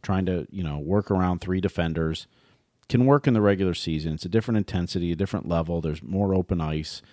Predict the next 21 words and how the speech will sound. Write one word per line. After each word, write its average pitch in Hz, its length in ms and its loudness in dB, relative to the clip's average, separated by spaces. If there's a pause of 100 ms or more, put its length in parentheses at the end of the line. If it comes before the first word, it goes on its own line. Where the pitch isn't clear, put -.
(280)
You're 90 140 -4
not 101 140 4
always 101 200 4
playing 92 560 0 (360)
the 90 160 -8
best 92 300 0
competition 90 640 -2
every, 82 380 -4
every 85 240 -6
night, 76 320 -4 (360)
and, 85 200 -4
and 92 280 -2
they 87 240 0
don't 107 180 2
have 95 180 2
that 95 160 0
desperation 98 640 0
on 71 140 -6
the 71 40 -6
line 65 300 -6
like, 69 280 -12